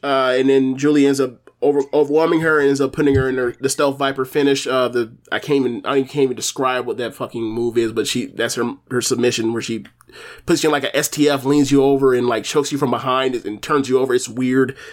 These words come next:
Uh, so that was, uh, that was the Saturday show. Sunday show, we get Assessment Unagi Rich, the Nagster, as, as you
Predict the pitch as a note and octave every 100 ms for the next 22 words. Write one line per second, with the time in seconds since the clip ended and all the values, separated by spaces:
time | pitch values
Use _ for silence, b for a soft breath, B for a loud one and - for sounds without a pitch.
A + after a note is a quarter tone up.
0 | B B B - C#3+ D3 D3 D3 - -
1 | F#3 E3+ b b b b b b _ E3
2 | F#3 E3+ E3 D#3+ D3 E3 E3+ D3 C3+ _
3 | D3 F#3+ F3 C#3+ C3+ C#3 A2 - G#3+ G#3
4 | F#3 F3+ F3+ C#3+ G2 _ _ - _ _
5 | _ - - B B B _ D#3 A3 F#3
6 | G#3+ G3+ - - _ _ _ _ _ _
7 | F#3+ F#3 A#3+ B3 B3+ A#3 A#3 A3+ A3+ G#3
8 | G#3 G#3 G3 - - _ _ _ _ _
9 | _ _ - G#3+ A3+ A3+ A3 G#3 F3 C#3+
10 | E3+ E3+ - F3 E3 D#3+